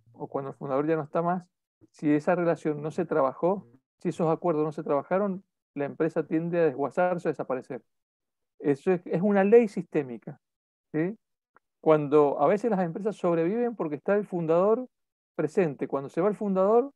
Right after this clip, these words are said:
si no se hizo el trabajo que tiene que ver en parte con la profesionalización de la que hablábamos, eh, o no se trabajó sobre la relación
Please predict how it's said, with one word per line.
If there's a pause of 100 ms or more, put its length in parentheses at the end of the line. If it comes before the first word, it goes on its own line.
(240)
si
no
se
hizo
el
trabajo
que
tiene
que
ver
en
parte
con
la
profesionalización
de
la
que
hablábamos, (640)
eh,
o
no
se
trabajó
sobre
la
relación